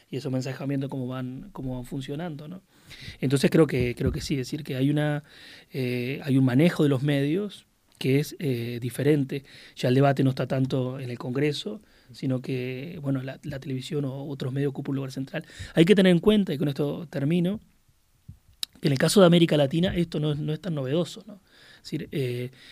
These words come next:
en América Latina ciertos fenómenos que se fueron dando,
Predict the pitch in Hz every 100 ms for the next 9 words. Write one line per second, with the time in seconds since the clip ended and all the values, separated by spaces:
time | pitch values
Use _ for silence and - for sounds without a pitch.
0 | - - 135 151 160 156 147 170 151 143
1 | 151 - 156 170 156 160 160 143 143 139
2 | 165 147 147 170 151 156